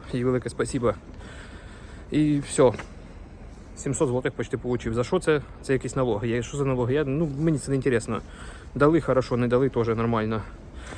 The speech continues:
І к чому це я веду про ці піти? Я ж кажу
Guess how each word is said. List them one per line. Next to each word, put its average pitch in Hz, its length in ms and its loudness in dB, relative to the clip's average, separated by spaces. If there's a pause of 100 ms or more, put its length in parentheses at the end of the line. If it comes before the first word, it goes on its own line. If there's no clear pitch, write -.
(360)
І 151 240 8
к - 260 -6
чому 185 220 8
це - 120 4
я 160 60 8
веду 165 180 4
про 123 120 0
ці - 140 -4
піти? 139 320 0 (360)
Я 147 160 8
ж - 160 0 (160)
кажу 151 400 6